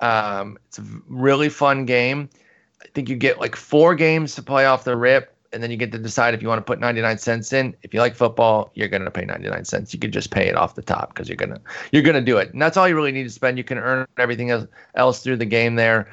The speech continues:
uh, for Retro Bowl, but it's so fun. It gives you that Tecmo Bowl feel. They don't have pro players, but, uh, you can start to develop, uh, you know, interest in your created players there. But I loved Tecmo Super Bowl. It was so great.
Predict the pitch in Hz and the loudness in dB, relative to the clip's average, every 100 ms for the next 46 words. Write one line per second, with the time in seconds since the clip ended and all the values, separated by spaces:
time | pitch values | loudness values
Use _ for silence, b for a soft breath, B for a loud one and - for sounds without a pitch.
0 | B - 110 101 113 117 113 113 110 113 | B -4 0 0 2 0 2 2 2 0
1 | 110 - 123 117 117 110 - 107 104 107 | -2 2 2 4 2 0 -2 -4 0 0
2 | - 117 113 117 110 104 - 117 113 110 | 0 -4 -2 0 2 2 0 2 4 4
3 | - B B - 135 143 127 147 139 - | 0 B B 2 4 4 2 2 2 4
4 | 131 131 127 110 b b - 113 110 117 | 4 4 0 -6 b b 0 0 2 0
5 | 107 104 98 92 113 104 113 107 101 104 | 2 0 -2 -6 -12 -4 -2 -2 -4 -2
6 | 110 107 107 - _ b b - 120 - | 0 2 0 -4 _ b b -12 -8 -6
7 | - - - 98 117 - 135 120 120 107 | -8 -12 -14 -8 -6 -2 0 0 -2 -2
8 | 110 113 104 - 113 107 101 113 104 95 | -2 0 0 2 2 2 2 2 2 2
9 | 104 B B - 143 139 139 135 127 - | 0 B B 2 4 4 4 2 0 -6
10 | 117 113 - 107 107 113 - - 120 113 | -6 -8 -12 -10 -4 -2 -2 -6 -6 -8
11 | - - 113 113 113 107 107 107 | -6 2 4 4 4 2 2 -4